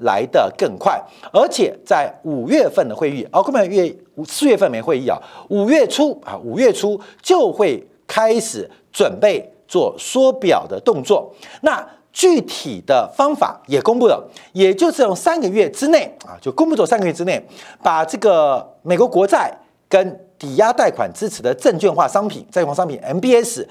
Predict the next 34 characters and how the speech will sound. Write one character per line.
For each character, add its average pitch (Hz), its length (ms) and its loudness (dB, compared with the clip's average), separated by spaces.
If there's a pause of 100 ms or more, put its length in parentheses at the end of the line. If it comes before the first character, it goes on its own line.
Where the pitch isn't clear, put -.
(260)
开 233 240 0
始 233 180 -6
进 156 160 -10
行 135 120 -8
减 123 200 -4
少， 131 240 0 (360)
平 240 260 -2
均 330 240 0
每 196 160 0
个 127 160 -6
月 233 260 0 (280)
会 156 280 0 (140)
六 269 320 2
百 90 400 -4
亿 160 200 -10
国 113 260 -4
债， 170 200 0 (440)
还 - 160 0
有 160 160 0
三 311 460 -2
百 170 260 0
五 117 200 -10
十 156 220 -10
亿 214 140 -2
元 127 180 0
的 101 280 -4
M 147 180 -4
B 190 160 2
S 175 300 -2
的 98 280 -2
一 135 80 -14
个 131 180 -2
缩 277 320 0
表， 196 240 0